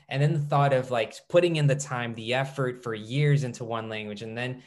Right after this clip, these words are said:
feeling like the Lord's leading me somewhere else, and all of a sudden I have to learn one language, potentially two languages. Man, what a task that is alone, you know, of, of dedication.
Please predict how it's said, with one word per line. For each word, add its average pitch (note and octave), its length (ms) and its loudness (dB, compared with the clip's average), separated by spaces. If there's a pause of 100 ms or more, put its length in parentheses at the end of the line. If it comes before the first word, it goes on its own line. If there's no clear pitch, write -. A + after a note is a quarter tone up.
(300)
feeling C#3+ 280 6
like C3 160 0
the B2+ 100 0
Lord's C3 320 0
leading C3+ 280 -2
me B2+ 100 -4
somewhere B2 360 -4
else, C#3 260 -2
and A2+ 100 -6
all A#2 120 -4
of B2+ 60 -4
a C3+ 40 -6
sudden C3+ 260 -2
I A#2 60 -6
have B2 200 -4
to C3 100 -2
learn A2+ 420 -6
one C#3+ 340 6
language, C#3 340 0
potentially C3 760 -2
two F3 300 0
languages. D3 760 4 (280)
Man, C3 460 0
what C#3 600 0
a C3 260 -4
task D3 540 -6
that A#2+ 180 0
is A#2 220 -4
alone, A2 760 -4
you G#2 120 -6
know, G#2 360 -8
of, A2 240 -6 (260)
of A2+ 140 -8
dedication. A#2 920 -4